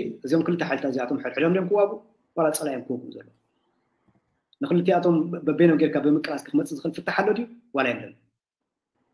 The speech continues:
ሶ ናይ መወዳእታ ኣብ ኤርትራ ዘሎ ስርዓት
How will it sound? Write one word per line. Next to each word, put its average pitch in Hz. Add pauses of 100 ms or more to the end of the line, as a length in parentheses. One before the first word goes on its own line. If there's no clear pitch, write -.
(200)
ሶ - (1080)
ናይ 143
መወዳእታ 185 (1800)
ኣብ 180
ኤርትራ 254 (100)
ዘሎ 185 (200)
ስርዓት -